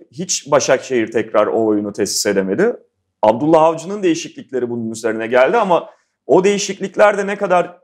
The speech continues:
e, doğru ya da Başakşehir'in oyununa fayda sağlayan değişiklikler de ayrı bir konu. İrfan'ı alıp Arda'yı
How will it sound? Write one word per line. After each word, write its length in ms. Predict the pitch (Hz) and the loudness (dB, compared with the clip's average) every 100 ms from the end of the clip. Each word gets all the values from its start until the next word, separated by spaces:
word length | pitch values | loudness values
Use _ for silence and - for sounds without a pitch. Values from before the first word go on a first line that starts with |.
| _ _ _ _ _ _ _ _ _ | _ _ _ _ _ _ _ _ _
e, 400 | 175 110 107 110 - 110 | -12 -6 -4 -4 -6 -4
doğru 500 | 120 139 151 180 190 | 2 4 4 4 2
ya 120 | 151 151 | 0 0
da 100 | 151 | 0
Başakşehir'in 680 | 147 175 160 175 160 165 | 0 -2 -4 -2 0 -2
oyununa 580 | - 156 156 160 160 156 - _ _ _ _ _ _ _ | 0 0 2 0 0 0 -2 _ _ _ _ _ _ _
fayda 280 | 135 143 160 | 2 4 4
sağlayan 460 | 160 143 143 139 | 2 2 0 -2
değişiklikler 720 | 139 139 139 131 139 127 139 | -4 -6 -10 -16 -6 2 2
de 60 | 208 | 4
ayrı 300 | 190 180 170 | 2 2 0
bir 100 | 147 | -6
konu. 220 | 113 107 | -10 -10
İrfan'ı 460 | - 147 147 165 180 | -6 -6 -2 0 2
alıp 280 | 180 170 - _ | 0 0 -6 _
Arda'yı 600 | 135 143 143 160 175 175 | 0 0 2 2 2 2